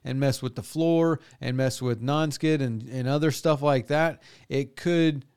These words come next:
you know, you're gonna have to add days based on what exactly you have to do and if you're doing it from the inside. If you've got a, an inboard, that's a whole nother thing because now you've got to pull that inboard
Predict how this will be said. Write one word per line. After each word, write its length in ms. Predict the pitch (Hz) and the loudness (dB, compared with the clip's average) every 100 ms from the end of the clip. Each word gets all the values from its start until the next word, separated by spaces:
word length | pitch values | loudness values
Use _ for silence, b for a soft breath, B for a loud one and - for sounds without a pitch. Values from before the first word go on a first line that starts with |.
| _ _ | _ _
you 100 | 131 | -2
know, 80 | 135 | 0
you're 180 | 135 135 | 2 2
gonna 120 | 139 | 0
have 200 | 139 139 | 2 0
to 180 | - - | -2 -4
add 340 | 147 147 120 | 0 0 -2
days 540 | 151 175 156 143 135 - | -2 2 2 2 0 -4
based 340 | 139 139 - | 0 0 0
on 200 | 139 131 | -2 0
what 160 | 123 139 | 0 2
exactly 480 | 135 113 131 127 131 | 0 0 0 0 0
you 120 | 113 | 0
have 180 | 117 - | 0 -2
to 80 | |
do 380 | 104 156 170 151 B B - | -8 2 4 4 B B -8
and 160 | 123 | -6
if 100 | 117 | -4
you're 80 | 127 | -4
doing 240 | 117 135 | -2 0
it 100 | 127 | 0
from 120 | 123 120 | -4 -2
the 120 | 143 | 0
inside. 380 | 156 123 101 110 | 0 -2 -4 -6
If 160 | 113 | -10
you've 120 | 117 | -6
got 260 | 123 139 - | -2 -2 -2
a, 460 | 131 131 127 127 120 B B | -2 0 2 0 -2 B B
an 120 | 117 | -6
inboard, 680 | 139 208 254 156 135 135 135 b b b | 0 0 2 4 6 4 2 b b b
that's 200 | 131 127 | -4 0
a 40 | |
whole 140 | 131 139 | 0 2
nother 180 | 135 117 | 2 2
thing 280 | 165 196 160 | 0 0 0
because 260 | 131 127 | 0 0
now 140 | 127 147 | 0 0
you've 160 | 139 | 0
got 220 | 139 135 | 0 -2
to 140 | - 139 | -2 -8
pull 300 | - 156 139 | -2 0 4
that 340 | 123 123 - - | 4 2 -4 -6
inboard 600 | 175 202 151 135 131 | -4 0 2 2 0